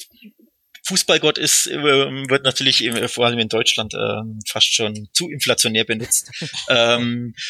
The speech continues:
Speaker 1: in Spanien hat das nochmal eine ganz andere Bedeutung. Also als Aspas beispielsweise von der Wadenverletzung zurückkam,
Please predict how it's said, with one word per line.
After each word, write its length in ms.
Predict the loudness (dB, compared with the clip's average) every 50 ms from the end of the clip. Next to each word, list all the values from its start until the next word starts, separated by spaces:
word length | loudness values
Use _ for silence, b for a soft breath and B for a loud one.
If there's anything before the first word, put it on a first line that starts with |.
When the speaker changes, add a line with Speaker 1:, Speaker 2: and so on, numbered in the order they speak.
| B B B B B _ _ _ _ _ _
Speaker 1:
in 140 | 0 2 2
Spanien 640 | 0 2 0 0 0 2 0 0 0 0 0 2
hat 160 | 0 0 -2 -2
das 100 | -4 -4
nochmal 200 | -2 -2 0 0
eine 100 | 2 2
ganz 200 | 2 2 2 2
andere 260 | 0 2 2 0 0
Bedeutung. 380 | 2 2 2 2 2 2 2
Also 240 | 2 2 2 2 0
als 480 | 0 0 -4 -2 _ 0 0 0 0 -4 -2
Aspas 360 | 0 2 2 2 2 0 2
beispielsweise 540 | 2 0 0 0 0 0 2 2 2 2 0
von 140 | -4 -2 -2
der 140 | -2 0 0
Wadenverletzung 680 | 0 -2 0 0 0 2 2 2 2 0 -2 0 2
zurückkam, 760 | 0 0 2 -2 -6 -6 -2 2 2 2 2 2 -2 -8 -12